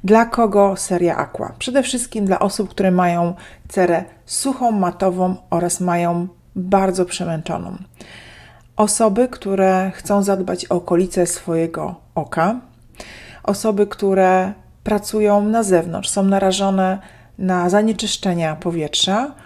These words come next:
Osoby, które są narażone na promieniowanie ultrafioletowe oraz osoby, które mają niedostateczne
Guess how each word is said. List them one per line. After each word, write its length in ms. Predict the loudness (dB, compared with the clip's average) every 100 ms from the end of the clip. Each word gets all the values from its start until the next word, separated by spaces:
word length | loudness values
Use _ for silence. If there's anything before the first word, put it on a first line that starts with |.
| -20 -18 -6
Osoby, 380 | -4 -2 -2 -2
które 260 | -2 -4
są 180 | -4 -4
narażone 640 | -2 0 -2 -2 -2 -4
na 380 | -2 -4 -6 -10 -16 -20 _ -6
promieniowanie 920 | -2 2 2 0 2 2 2 0 -4 -8 -16 _
ultrafioletowe 1080 | -2 -2 0 -4 -2 -4 -2 -4 0 0 0 -10 -20 -20 -16 0
oraz 440 | 2 4 2 0
osoby, 420 | -6 -4 -2 -2
które 240 | -2 -2 0
mają 320 | 2 2 4
niedostateczne 1080 | 4 4 2 0 -2 -6 -4 -4 -2 -2